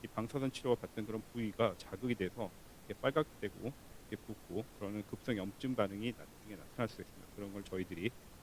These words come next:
방사선 회귀 현상이라고 그러는데, 이 유방암 치료에 있어서 이런 것들이 잘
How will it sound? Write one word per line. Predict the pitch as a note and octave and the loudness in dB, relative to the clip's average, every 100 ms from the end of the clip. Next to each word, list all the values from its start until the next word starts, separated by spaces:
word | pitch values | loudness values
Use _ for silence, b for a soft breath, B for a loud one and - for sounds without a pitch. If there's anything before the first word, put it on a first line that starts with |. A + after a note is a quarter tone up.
| - | -8
방사선 | G2 F#2+ G#2 G#2+ - | -8 -6 -6 -4 -2
회귀 | E3 F3+ | 0 0
현상이라고 | F#3 F3+ E3+ C3+ F2+ | 0 2 4 6 2
그러는데, | - - - G#2+ - - - - - - | -4 -10 -6 -6 -8 -14 -16 -16 -14 -6
이 | F2+ - | -4 -4
유방암 | G#2 B2 A#2+ A#2 | 0 4 6 4
치료에 | - A#2 G#2+ - | 2 4 4 4
있어서 | G2 G#2 F#2 | -2 -6 -2
이런 | G2 F#2 G2 | -2 0 -4
것들이 | F2 - F#2 | -6 -8 -8
잘 | F#2 - F2 | -6 -6 -6